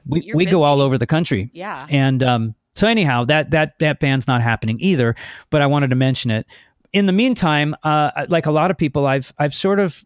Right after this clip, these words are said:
Speaker 1: this is gonna, we're gonna emerge from this period with a whole bunch of cr-, of creativity. I mean, so
Speaker 2: Mm-hmm.
Speaker 1: many people are just going inward. So I, I had a lot of songs. I, through the years, I've, you know, published songs and,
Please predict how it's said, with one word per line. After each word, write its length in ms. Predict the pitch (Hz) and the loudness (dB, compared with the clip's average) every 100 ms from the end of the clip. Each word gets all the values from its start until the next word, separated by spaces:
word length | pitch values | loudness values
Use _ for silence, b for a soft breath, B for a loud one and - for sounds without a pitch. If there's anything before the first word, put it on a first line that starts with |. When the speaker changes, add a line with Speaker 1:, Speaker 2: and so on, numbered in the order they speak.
| _ | _
Speaker 1:
this 180 | 156 180 | -6 -4
is 80 | 220 | -2
gonna, 220 | 233 226 | -2 -2
we're 160 | 196 208 | -2 0
gonna 160 | 269 | 0
emerge 360 | 185 160 175 180 | 2 2 2 0
from 160 | 175 156 | -2 0
this 140 | 147 | -2
period 480 | - 160 160 147 135 | -2 0 2 0 0
with 260 | 135 127 - - | -2 -2 -4 -2
a 200 | 123 113 | -2 -2
whole 380 | - 165 165 | -2 0 0
bunch 460 | 143 113 143 120 107 | 0 0 2 0 -2
of 100 | 107 | -8
cr-, 260 | - - 123 | -8 -6 -4
of 240 | 110 - | -4 -6
creativity. 640 | - 131 113 135 117 110 | -2 -2 0 -2 -2 -2
I 40 | 107 | -2
mean, 160 | 117 | -4
so 180 | - 151 | -2 -2
Speaker 2:
Mm-hmm. 60 | 151 | 0
Speaker 1:
many 120 | 143 | -2
people 380 | 139 131 123 110 | -2 -2 -2 -2
are 80 | |
just 320 | 104 117 - _ B B B - | -2 -4 -4 _ B B B -4
going 340 | 143 139 135 | 0 2 2
inward. 520 | 123 131 120 107 107 - B B - | 0 0 0 0 -2 -6 B B -6
So 180 | 160 | -2
I, 220 | 165 220 - | 0 0 0
I 120 | 170 | 0
had 180 | 208 220 | 2 2
a 60 | 175 | 2
lot 220 | 143 143 | 2 0
of 40 | |
songs. 280 | 135 139 135 | -2 -2 0
I, 180 | 139 127 - _ _ _ _ _ - - | 0 0 -6 _ _ _ _ _ -10 -2
through 120 | 160 | 2
the 80 | 147 | 2
years, 340 | 143 139 135 | 2 2 2
I've, 240 | 131 110 - | 0 -2 -4
you 100 | 139 | -2
know, 140 | 110 | -2
published 400 | - 123 123 - | -2 -2 -2 -2
songs 400 | - 120 120 123 | -2 0 0 0
and, 220 | 113 110 | -2 -4